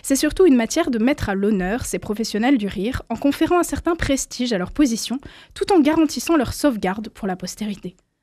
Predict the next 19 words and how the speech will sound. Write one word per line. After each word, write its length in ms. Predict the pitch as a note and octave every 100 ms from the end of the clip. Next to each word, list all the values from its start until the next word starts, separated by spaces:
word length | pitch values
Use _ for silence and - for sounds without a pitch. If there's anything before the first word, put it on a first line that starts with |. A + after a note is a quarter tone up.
| _ _ _ _ _
Néanmoins, 540 | - F#3 F3+ A3 D#4+ E4 -
une 140 | C4+
dimension, 480 | C4 D4 C4+ - F#4+ G4+ -
ou 80 | B3
du 100 | B3
moins 200 | D4+ D4
une 180 | G3+ F3+
inspiration 580 | F3 - G3 G3 - F4
légale, 460 | C#4 F#3 G#3+ D4+ D#4+ - -
est 100 | C4
visible 420 | G#3 F#3+ D#4 A#3+
dans 120 | G3+
la 100 | F3+
manière 320 | F3 F#3 C#4
dont 100 | A#3
ce 140 | G3+ G3
registre 400 | F#3+ G#3+ C4+ -
est 60 |
tenu. 460 | G#3 A#3 G3+ -